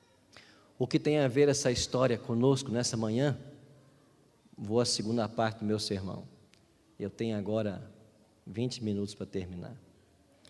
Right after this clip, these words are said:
Abra sua Bíblia em Apocalipse capítulo dezoito. Vamos à aplicação. Apocalipse capítulo dezoito fala da queda de Babilônia.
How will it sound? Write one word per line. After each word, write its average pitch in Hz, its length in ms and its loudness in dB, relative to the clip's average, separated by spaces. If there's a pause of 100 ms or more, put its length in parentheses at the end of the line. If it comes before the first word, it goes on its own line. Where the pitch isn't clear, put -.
(880)
Abra 175 260 8
sua 214 220 10
Bíblia 180 340 8
em 147 40 10
Apocalipse 160 640 10
capítulo 147 420 6
dezoito. 135 640 8 (3000)
Vamos 131 420 6
à 139 100 10
aplicação. 127 840 2 (2750)
Apocalipse 135 680 4
capítulo 143 440 4
dezoito 156 720 8
fala 147 360 6
da 139 180 6
queda 147 340 4
de 131 120 0
Babilônia. 135 720 6